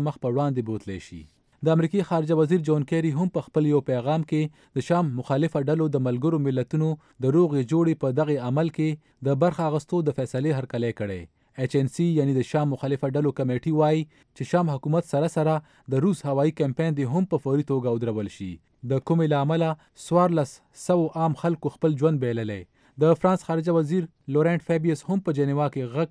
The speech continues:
کړی چې د ټولو اول دی د بشري حقوقو خوندي کولو کار سرته ورسي. ده وویل چې د انساني قانون عزت دې وشي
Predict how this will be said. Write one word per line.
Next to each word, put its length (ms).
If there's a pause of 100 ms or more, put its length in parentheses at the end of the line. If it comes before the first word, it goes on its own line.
(100)
کړی 180 (320)
چې 60 (100)
د 100
ټولو 240 (160)
اول 300
دی 80 (420)
د 160
بشري 380
حقوقو 400
خوندي 320
کولو 340
کار 220
سرته 280
ورسي. 380 (420)
ده 140
وویل 240
چې 100
د 140
انساني 500
قانون 380
عزت 260
دې 140
وشي 320